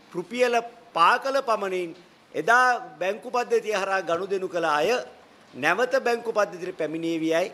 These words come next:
අපි නම් සිතන්නේ නැහැ. නැති කරගන්න එක ලේසි, ආපහු ගෙන්න ගන්න එක නම් අමාරුයි. ඒ වගේම මේ හේතු වලට අමතරව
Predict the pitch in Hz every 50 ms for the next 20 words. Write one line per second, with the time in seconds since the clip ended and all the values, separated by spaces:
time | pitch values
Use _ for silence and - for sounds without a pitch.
0 | - - - - - - 131 143 175 170 160 170 180 165 - 147 - 156 151 160
1 | 165 160 151 139 120 - - - - - - - - 135 143 143 185 196 214 208
2 | 208 202 202 202 202 202 202 196 170 175 165 156 160 165 185 220 208 - 190 165
3 | 170 190 214 - - - - - 135 147 156 180 180 190 180 156 160 160 165 175
4 | 175 170 175 175 170 170 165 - 170 180 196 202 196 185 175 175 160 135 107 87
5 | - - - - - - - - - 247 254 262 254 294 285 247 170 120 92 -
6 | - - - - _ _ - - - - - 240 254 240 214 214 233 226 - 254
7 | 254 247 240 214 180 180 185 202 202 214 220 233 247